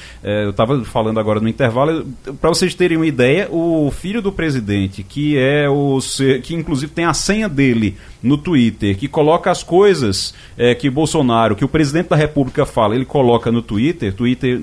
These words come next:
pelo qual o Bolsonaro, inclusive, indica ministro, demite ministro, faz de tudo pelo, é, pelo Twitter. Esse rapaz,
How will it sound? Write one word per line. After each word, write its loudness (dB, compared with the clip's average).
pelo 2
qual 2
o 2
Bolsonaro, 0
inclusive, 0
indica 2
ministro, 2
demite 4
ministro, 0
faz -2
de -4
tudo -2
pelo, -2
é, 2
pelo -2
Twitter. -2
Esse 0
rapaz, 2